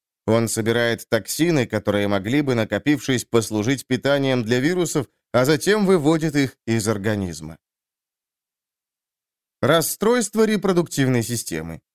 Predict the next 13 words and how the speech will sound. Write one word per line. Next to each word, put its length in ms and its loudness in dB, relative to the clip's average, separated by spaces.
Если 380 2
вы 120 4
спросите, 640 0
полезен 560 2
ли 140 0
сельдерейный 640 0
сок 360 -2
для 200 0
репродуктивной 800 0
системы, 600 -2
то 240 2
отвечу 440 0
однозначно: 800 -2